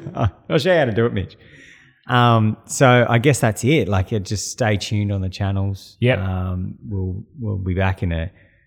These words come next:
Speaker 1: probably a couple of weeks
Speaker 2: Yeah,
Speaker 1: with our
Speaker 2: excited to
Speaker 1: fir-,
Speaker 2: get back
Speaker 1: our,
Speaker 2: into it.
Speaker 1: our second episode.
Speaker 2: Yep.
Speaker 1: Um, but this is it. This is season two.
Speaker 2: Season two,
Speaker 1: Stoked
Speaker 2: let's go,
Speaker 1: for it.
Speaker 2: baby.
Speaker 1: Let's go. <laughs> Let's do
Speaker 2: Yeah,
Speaker 1: it.
Speaker 2: yep. Sophomore? Is that sophomore? Freshman, sophomore? Se-
Speaker 1: What's sophomore? Sophomore.
Speaker 2: Sophomore.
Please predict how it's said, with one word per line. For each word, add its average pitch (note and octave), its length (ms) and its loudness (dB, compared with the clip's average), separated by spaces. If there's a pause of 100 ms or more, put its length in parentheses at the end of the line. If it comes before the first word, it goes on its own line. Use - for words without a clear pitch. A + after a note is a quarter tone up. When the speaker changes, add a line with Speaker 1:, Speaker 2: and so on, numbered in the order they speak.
Speaker 1:
probably G2+ 200 -2
a - 20 -4
couple G2 240 0
of F2+ 40 0
weeks G2 240 2
Speaker 2:
Yeah, C3+ 140 4
Speaker 1:
with G2 140 2
our F#2 60 2
Speaker 2:
excited A2 260 4
to G2+ 60 4
Speaker 1:
fir-, F#2+ 40 2
Speaker 2:
get F2+ 140 0
back F#2 180 2
Speaker 1:
our, F2+ 80 0
Speaker 2:
into B2 220 0
it. - 120 -2 (200)
Speaker 1:
our F#2 120 -4
second A2 380 0
episode. D3 680 -2
Speaker 2:
Yep. - 440 -4 (160)
Speaker 1:
Um, F#2+ 600 0
but F#2+ 380 -2
this G#2 220 -4
is F#2 120 -4
it. C#3 220 2
This G#2 180 -6
is F#2 140 -6
season G#2+ 300 0
two. A#2+ 320 0
Speaker 2:
Season G#2+ 320 -2
two, A2 120 -4
Speaker 1:
Stoked A#2 120 4
Speaker 2:
let's A#2+ 200 4
go, A#2 200 2
Speaker 1:
for A2+ 80 4
it. - 20 4 (180)
Speaker 2:
baby. C#3+ 160 -2
Speaker 1:
Let's A2 220 -2
go. - 100 0
<laughs> E2+ 60 2 (240)
Let's - 160 -20
do A2+ 120 0
Speaker 2:
Yeah, A2+ 160 6
Speaker 1:
it. - 100 -2 (160)
Speaker 2:
yep. A2+ 200 2
Sophomore? C#3 720 2 (120)
Is - 80 -8
that C3+ 160 0
sophomore? C#3+ 580 0
Freshman, C3+ 420 -2
sophomore? B2 640 0
Se- C#3 200 -6 (180)
Speaker 1:
What's G3 180 -4
sophomore? D#3+ 560 -4
Sophomore. G2 680 0
Speaker 2:
Sophomore. A2+ 720 -2